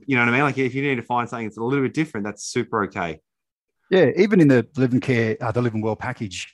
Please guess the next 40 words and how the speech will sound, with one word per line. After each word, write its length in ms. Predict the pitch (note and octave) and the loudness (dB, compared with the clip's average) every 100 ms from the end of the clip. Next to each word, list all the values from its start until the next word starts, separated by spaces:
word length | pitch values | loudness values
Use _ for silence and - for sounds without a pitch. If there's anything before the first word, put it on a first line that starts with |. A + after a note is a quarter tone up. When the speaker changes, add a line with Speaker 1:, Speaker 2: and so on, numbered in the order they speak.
| - | -6
Speaker 2:
um, 220 | A2+ G#2+ | -2 0
when 100 | G#2+ | 0
they 120 | G#2+ | 0
touch 260 | G#2 C#3+ - | 0 -4 -2
on 120 | A#2+ | -6
self-care, 440 | - A#2 - B2+ | -4 -8 -4 -4
they 100 | A2+ | -2
talk 180 | G#2+ D#3+ | -4 -6
about, 240 | A2 G#2+ - _ _ _ _ _ | -2 -4 -4 _ _ _ _ _
um, 380 | F#2+ F#2+ F#2+ G2 | -6 -4 -4 -8
mindfulness 680 | A2 G2+ A2 - A2 G#2+ - | -8 -2 -2 -2 -2 -2 -2
and 140 | G2+ | -4
breathing. 420 | F2+ G#2+ A#2 F#3 A3+ _ _ | -4 -4 -4 -6 -8 _ _
Speaker 1:
Mm. 220 | A2 G#2+ A2+ | -4 -2 -2
Speaker 2:
And, 200 | A2+ A#2+ | -6 -4
and 140 | B2+ | -2
I 220 | C#3 F#3 | 2 2
actually 500 | A#2 - A2+ G#2+ A2+ _ | 2 0 -4 -4 -8 _
even, 400 | A#2+ G#2+ G#2 A2 - | -4 -2 -4 -6 -6
even 180 | A#2+ G#2 | -4 -2
admit 440 | F#2+ A2+ B2 - - _ _ _ | 0 2 0 -2 -18 _ _ _
that 100 | A#2 | -2
I've 180 | A#2+ A#2+ | 0 0
tried 360 | - B2+ B2 A#2+ | -2 -4 -2 0
that 140 | G#2 | -2
and 100 | A2 | -2
it 80 | B2+ | 0
doesn't 340 | D#3+ A#2 G2+ | 0 0 -4
work. 400 | G#2 G2+ F2 _ _ _ _ _ | -6 -10 -10 _ _ _ _ _
You 100 | G#2+ | 0
know, 140 | G#2 | 2
like, 140 | G#2+ A#2+ | 2 2
there 140 | A#2+ | 2
are 140 | A2+ - _ - | 0 -4 _ -2
people 240 | C#3 B2 | 0 2
out 140 | A#2 | 0
there 180 | A2+ A2+ | 0 -2
that 160 | G#2 G#2+ | -2 -4
love 240 | A2 G2+ | -4 -4
it. 120 | G2 | -6